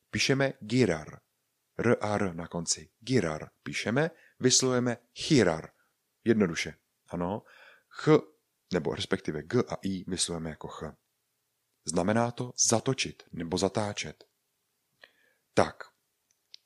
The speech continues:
Nicméně, Španělé tedy si tímto odřízli vůbec možnost vyslovit g a e a g a i.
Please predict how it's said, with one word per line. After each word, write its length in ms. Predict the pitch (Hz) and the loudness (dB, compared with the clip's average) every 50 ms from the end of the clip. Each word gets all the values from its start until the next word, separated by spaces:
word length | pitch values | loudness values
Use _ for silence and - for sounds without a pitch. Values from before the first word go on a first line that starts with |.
| - - | -10 -2
Nicméně, 600 | - 143 160 156 - 87 82 80 - 147 143 - _ _ _ - - - _ | 0 0 2 2 0 -2 -2 -4 -6 -8 -10 -14 _ _ _ -20 -20 -14 _
Španělé 480 | - - - 139 160 170 175 170 156 147 | -2 6 8 8 10 10 10 10 10 10
tedy 220 | - 110 107 107 | 10 10 10 10
si 120 | - 110 | 8 6
tímto 280 | 92 98 95 87 101 98 | 6 4 4 6 6 8
odřízli 480 | 90 90 85 - - 82 78 87 123 131 | 8 8 6 6 4 2 4 6 6 6
vůbec 280 | 127 127 127 - - | 8 6 4 4 4
možnost 580 | 90 82 71 - - 80 87 113 131 - - - | 2 0 -2 -2 0 0 0 0 0 -2 -2 0
vyslovit 680 | 85 90 85 - - - 85 76 80 95 101 95 90 | 2 4 6 6 6 4 4 4 4 2 0 0 -2
g 220 | 87 80 117 - - | 4 8 8 8 8
a 240 | - 131 131 - - | 8 4 2 2 2
e 240 | 127 123 107 78 - - _ _ _ _ _ _ | 2 4 4 2 2 -4 _ _ _ _ _ _
a 80 | - 90 | -4 -2
g 200 | 87 85 101 113 | 2 4 4 4
a 160 | - 104 101 - | 4 2 -4 -6
i. 220 | - 82 76 64 | -6 -8 -8 -8